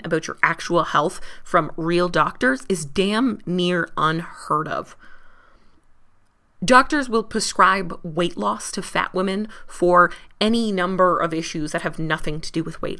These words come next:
all the time. And we often miss out on getting real advice because all the advice we're getting is to lose weight.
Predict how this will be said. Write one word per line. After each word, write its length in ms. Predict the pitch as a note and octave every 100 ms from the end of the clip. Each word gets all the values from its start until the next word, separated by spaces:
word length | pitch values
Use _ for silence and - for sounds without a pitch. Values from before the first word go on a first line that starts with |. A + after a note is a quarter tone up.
| -
all 160 | G3+
the 100 | A#3+
time. 400 | - - G#3+ - - - - - - - - -
And 340 | F#3+ F3+ F#3 - - -
we 160 | G#3 -
often 480 | G#3 C4 - A#3+ A3
miss 220 | A3 B3
out 300 | A#3+ G#3 - - - - - - -
on 300 | G#3+ G#3 G3
getting 520 | G3+ F#3+ F#3 F#3 - - - - -
real 440 | F3+ G#3+ D4 B3 F#3
advice 440 | E3 E3 D3+ -
because 340 | - - E3 - -
all 200 | F#3 F#3
the 140 | E3
advice 320 | D#3+ D3 -
we're 80 | D#3
getting 240 | E3 G#2+
is 100 | - -
to 120 | -
lose 200 | - -
weight. 200 | -